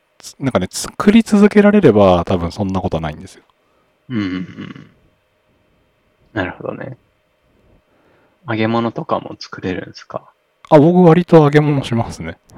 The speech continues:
Speaker 2: あー、なんか釣った魚揚げてましたね。
Speaker 1: <laughs> それは最近です。はい。
Speaker 2: うん。
Speaker 1: あの、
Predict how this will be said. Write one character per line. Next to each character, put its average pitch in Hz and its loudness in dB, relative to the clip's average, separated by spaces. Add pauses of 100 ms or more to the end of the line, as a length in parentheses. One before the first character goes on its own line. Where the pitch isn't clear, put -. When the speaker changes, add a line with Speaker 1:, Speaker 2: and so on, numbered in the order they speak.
(100)
Speaker 2:
あ 107 -4
ー、 - -8
な 107 -6
ん 107 -16
か - -10
釣 - -16
っ - -14
た 143 -6
魚 135 -4 (640)
揚 127 -6
げ 113 -8
て 113 -10
ま 113 -6
し - -14
た - -18 (120)
ね。 - -6
Speaker 1:
<laughs> - -20
そ - -6
れ 131 -2
は 113 2
最 98 -2
近 104 -2
で - -16
す。 - -10
は 82 -2
い。 - -10
Speaker 2:
う 180 -8
ん。 90 -10 (540)
Speaker 1:
あ 85 -8
の、 85 -14